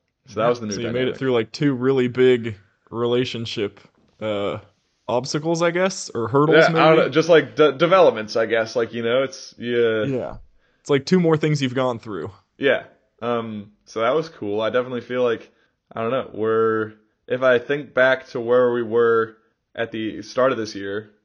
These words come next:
Speaker 1: um, we had just really been dating in the same city for one semester.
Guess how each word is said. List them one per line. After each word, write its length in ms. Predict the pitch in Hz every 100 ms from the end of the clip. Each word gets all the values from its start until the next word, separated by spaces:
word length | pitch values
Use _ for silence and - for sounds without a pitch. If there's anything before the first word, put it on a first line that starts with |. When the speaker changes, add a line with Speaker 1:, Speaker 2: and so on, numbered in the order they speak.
| _ _ -
Speaker 1:
um, 460 | 110 107 101 98 _ _ _
we 180 | 113 120
had 240 | 113 101
just 480 | - 123 120 - - _ _ _ -
really 360 | 120 123 117
been 340 | 107 117 110 107
dating 640 | 120 120 113 107 107 101 _
in 140 | 117 113
the 60 | 107
same 340 | - 120 107
city 480 | 107 123 113 101 104 _ _ _
for 400 | - 110 107 101
one 380 | 101 113 113
semester. 600 | 107 110 110 110 101 -